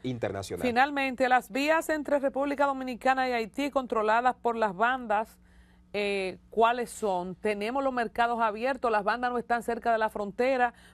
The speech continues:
Speaker 2: Me gustaría, eh, y finalmente, ¿verdad? Si hay cualquier... Eh, hemos visto algunos camiones, camioneros, eh,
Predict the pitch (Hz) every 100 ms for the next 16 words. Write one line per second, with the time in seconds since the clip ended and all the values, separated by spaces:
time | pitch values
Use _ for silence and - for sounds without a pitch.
0 | - 220 214 - 214 202 240 262 262 254
1 | 240 - 208 202 196 220 220 202 247 254
2 | 254 240 269 269 - _ - 208 208 233
3 | 262 - 240 220 226 285 269 262 214 -
4 | 226 226 247 262 247 214 - - _ -
5 | 220 208 202 185 - _ _ 214 233 320
6 | - 202 240 - 302 277 233 202 226 233
7 | - 226 202 208 214 226 233 - 208 196
8 | 190 214 214 208 208 202 - - - -
9 | 202 190 185